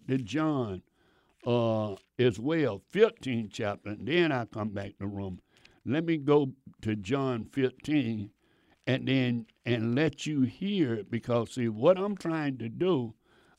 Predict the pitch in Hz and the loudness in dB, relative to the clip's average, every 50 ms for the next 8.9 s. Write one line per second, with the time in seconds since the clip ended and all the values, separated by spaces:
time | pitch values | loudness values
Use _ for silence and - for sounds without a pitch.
0 | _ - - 214 226 196 - - 151 143 135 127 113 117 120 139 143 135 - - | _ -4 -2 -2 -2 -4 -4 -2 -2 -2 -2 -4 -4 -4 -2 0 0 0 -2 -2
1 | - 151 147 135 131 143 170 185 180 151 120 117 95 - _ _ _ _ _ _ | -2 -2 0 0 -2 -2 -2 0 0 2 0 0 -2 -4 _ _ _ _ _ _
2 | _ _ _ _ - 147 147 147 139 - - - - 120 120 123 139 170 214 240 | _ _ _ _ 0 2 4 4 4 2 -2 -8 -12 -8 -6 -4 -4 -2 0 0
3 | 240 240 226 185 - - 143 147 139 127 120 120 110 - - - - 165 180 180 | 0 0 -2 -2 0 2 2 4 4 2 0 -4 -6 -6 -8 -8 -4 -2 -2 -2
4 | - - 127 131 123 131 147 180 214 226 214 - - 123 113 - - - - 175 | 0 0 0 0 0 -2 -4 -2 -2 -2 -2 0 0 0 -2 -2 -6 -8 -2 2
5 | 196 202 175 123 104 95 - - 131 147 190 226 226 220 202 175 151 139 - - | 2 2 2 0 -4 -8 -8 -6 -6 -4 -2 0 2 4 6 6 6 4 4 4
6 | 156 170 165 156 143 135 127 123 - - - 190 196 185 170 147 135 139 - _ | 6 6 6 6 4 2 -2 -2 -4 -6 -4 -4 -2 0 2 2 0 0 -2 _
7 | _ _ _ _ _ _ _ - 135 135 - 165 160 151 139 - - 180 196 190 | _ _ _ _ _ _ _ 0 0 2 4 4 4 4 2 0 -2 -4 -4 -4
8 | 175 - - - - - 220 226 226 214 196 170 147 131 120 98 - - | -4 -6 -10 -8 -4 0 2 4 6 8 8 8 8 6 2 0 -4 -10